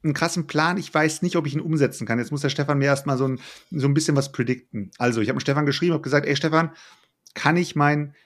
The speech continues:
Fiete Kraken, beziehungsweise meine Fiete Kraken kleinen Ministar, diese, diese Kraken und diese Krakenarme und dann noch das Schiff,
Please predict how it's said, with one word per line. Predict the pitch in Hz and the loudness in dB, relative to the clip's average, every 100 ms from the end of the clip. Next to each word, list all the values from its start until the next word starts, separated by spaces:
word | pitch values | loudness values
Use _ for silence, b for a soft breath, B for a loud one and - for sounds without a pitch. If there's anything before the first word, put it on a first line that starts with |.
| b | b
Fiete | - - 165 160 | -14 -6 -4 -4
Kraken, | - 147 160 160 160 156 147 | 2 4 4 2 -2 0 0
beziehungsweise | 131 156 147 143 135 | 0 -2 2 2 4
meine | 131 131 | 2 0
Fiete | 127 147 139 | -2 -4 -4
Kraken | - 143 143 123 | 2 2 2 -6
kleinen | 135 135 131 123 | -2 0 0 0
Ministar, | 139 156 147 - 135 131 | 2 4 2 4 6 6
diese, | 123 120 123 120 113 b b _ - | 4 -2 0 0 -2 b b _ -8
diese | 117 123 | 0 0
Kraken | 104 - 131 165 160 147 147 | 0 4 4 4 4 2 4
und | 135 | 2
diese | 120 123 | 0 0
Krakenarme | - 127 127 - - 127 151 147 147 143 | 2 0 0 -4 2 4 6 6 6 4
und | 135 | 4
dann | 123 123 | 2 4
noch | 127 123 | 4 2
das | 117 | -2
Schiff, | - 123 113 - | 0 0 -2 -8